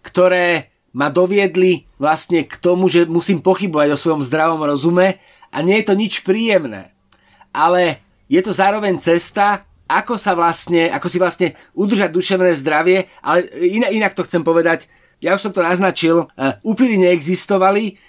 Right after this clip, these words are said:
nejestvujú a nebudú jestvovať. Neznamená to, ale že v, to riešenie v tom jedenástom storočí, že sa išli pozrieť, takže nebolo správne. To je celé.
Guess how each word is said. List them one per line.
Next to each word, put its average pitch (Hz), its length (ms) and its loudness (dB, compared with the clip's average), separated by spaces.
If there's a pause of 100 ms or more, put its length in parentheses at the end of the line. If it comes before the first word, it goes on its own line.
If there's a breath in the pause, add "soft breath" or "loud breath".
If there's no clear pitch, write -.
(160 soft breath)
nejestvujú 185 720 0
a 185 100 4
nebudú 190 360 0
jestvovať. 147 720 0 (460)
Neznamená 190 760 0
to, 165 320 -2
ale 160 240 -2
že 156 160 0
v, - 80 -8 (540)
to 170 120 0
riešenie 185 400 2
v 165 80 -2
tom 165 140 0
jedenástom 180 320 0
storočí, 165 400 0
že 139 80 -6
sa 170 80 0
išli 180 220 -2
pozrieť, 175 580 2 (540 soft breath)
takže 160 260 -4
nebolo 190 260 2
správne. 160 600 -2 (340)
To 151 140 -4
je 151 320 -2
celé. 120 340 -2